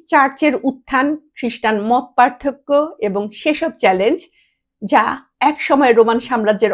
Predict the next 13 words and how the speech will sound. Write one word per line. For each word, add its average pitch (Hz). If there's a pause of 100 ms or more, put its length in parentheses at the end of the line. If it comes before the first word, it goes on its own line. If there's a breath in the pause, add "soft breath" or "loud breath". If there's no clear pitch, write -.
(120)
অন্ধকার 262
যুগকে 208 (140)
প্রকট 311 (100)
করে -
তোলে। 92 (520)
পরবর্তী 233
পর্বে 208 (680)
আমরা 269
আপনাদের 240
কাছে 214
তুলে 240
ধরব 196 (600)
খ্রিস্ট 359